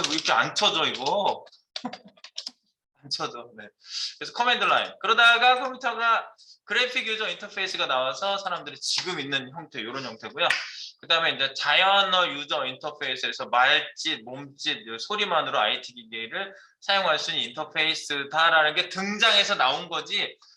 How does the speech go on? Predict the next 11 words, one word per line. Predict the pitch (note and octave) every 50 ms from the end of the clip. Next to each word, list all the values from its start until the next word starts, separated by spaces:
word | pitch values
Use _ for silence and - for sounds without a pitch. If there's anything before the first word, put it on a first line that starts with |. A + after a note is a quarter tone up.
| _ _ _
보편적인 | E3+ F3 F3 F#3 B3+ B3+ B3 A3 A3 G3 F#3+ F3+ E3+
건 | F3 G3+ G#3 G3
지유아이입니다. | - - C3 C#3 D3+ F#3 A3 A#3+ G#3 D#3+ C3+ A2+ G#2 F#2+ F#2+ G#2+ C3+ F#3+ B3 _ _ _ _ _ _ _ _ _ _ _ _
이거는 | - - G#3+ C4 C#4+ C4 G3+
등장해가지고 | - - D#3 E3 E3 F#3 A#3 B3 C#4 C4+ C4 C4 A#3+ - F#3 F3+ - E3+
이제 | C3+ A#2 A2+ B2+
여기 | A#2 A2 A2+ C3+ C#3+ -
나왔다고 | G#2 G#2 G#2+ A2 - C3+ D3 - _
봐-, | G2+ F#2
보셔야 | - - - - C3 D3
돼요. | D#3 -